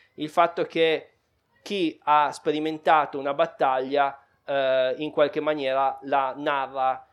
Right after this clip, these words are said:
eh, come un momento, eh, che è stato unico e in qualche maniera poi c'è tutta la parte divisiva, no, de-, di Genova, cioè che,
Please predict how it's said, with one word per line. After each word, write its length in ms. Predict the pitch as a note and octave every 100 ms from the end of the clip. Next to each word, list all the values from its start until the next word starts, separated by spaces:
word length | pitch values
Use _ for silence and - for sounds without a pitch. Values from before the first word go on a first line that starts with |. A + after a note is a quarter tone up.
| _
eh, 260 | C3 C#3 C3
come 680 | D3 C3 C3+ C#3 C3+ B2+ -
un 160 | C3+ C#3
momento, 1040 | D3 C#3 B2+ B2 C3 B2+ B2 A#2+ A2+ - -
eh, 280 | B2+ A#2+ -
che 840 | C3 C3+ D3 B2 A#2+ A#2 A#2 - -
è 100 | C3+
stato 840 | - C#3 B2+ B2+ B2+ B2 B2 B2
unico 880 | D#3+ D#3 D#3 D3 C#3 B2+ B2 A2+ - _ _
e 300 | C#3+ C3 -
in 180 | D3 C#3
qualche 360 | D#3+ C#3+ D3 C#3+
maniera 480 | D#3 C#3 C3 C3+
poi 180 | B2 C3+
c'è 160 | C3+ B2+
tutta 260 | C#3 -
la 120 | B2+ A#2+
parte 720 | B2+ B2 B2+ A#2+ A#2 - _ _
divisiva, 800 | C3+ C3+ C#3+ C#3 C3+ D3+ C3+ B2
no, 200 | C3 D3+
de-, 340 | D3 C3 C3+ B2+
di 120 | C3
Genova, 480 | C3+ C#3 B2+ B2 A#2+
cioè 280 | - C#3
che, 340 | - B2+ B2